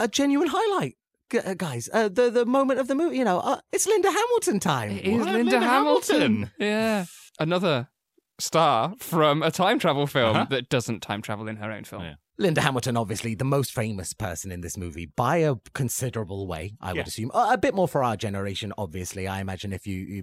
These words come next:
Speaker 1: were born in, like, the last twenty-two years, you've got no idea who Linda
Speaker 3: Okay.
Speaker 1: Hamilton is, to be fair. But as far as Hollywood goes, I'm, I'm willing to, you know, put my money on she's the most famous person in this movie.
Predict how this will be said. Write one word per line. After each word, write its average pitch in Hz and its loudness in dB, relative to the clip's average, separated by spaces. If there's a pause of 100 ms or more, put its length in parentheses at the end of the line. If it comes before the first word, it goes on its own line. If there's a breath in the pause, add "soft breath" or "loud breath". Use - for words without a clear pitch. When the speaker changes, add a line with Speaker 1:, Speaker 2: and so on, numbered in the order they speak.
Speaker 1:
were 95 -8
born 90 -6
in, 87 -10
like, 85 -12
the 92 -10
last 82 -10
twenty-two 87 -12
years, 82 -12
you've 85 -16
got 85 -10
no 87 -8
idea 80 -10
who 90 -10
Linda 80 -8
Speaker 3:
Okay. 127 -6
Speaker 1:
Hamilton 87 -10
is, 80 -12
to - -10
be 85 -14
fair. 76 -12 (500 loud breath)
But 151 -4 (540 soft breath)
as 160 -2
far 202 2
as 117 -2
Hollywood 101 -2
goes, 90 -8
I'm, 123 -4
I'm 127 0
willing 113 -4
to, 95 -6
you 104 -8
know, 82 -10
put 117 -8
my 95 -6
money 90 -8
on 85 -10
she's 87 -8
the 87 -14
most 82 -10
famous 82 -12
person 90 -12
in 82 -10
this 80 -12
movie. 87 -12